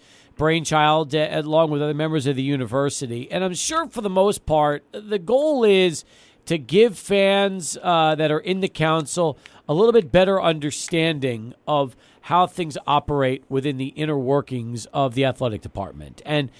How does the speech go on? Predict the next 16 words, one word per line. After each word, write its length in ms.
you 140
said 200
it 100
best, 440
you 120
know, 220
social 500
media, 560
that's 280
where 100
a 60
lot 160
of 40
people 200
hear 180
things. 420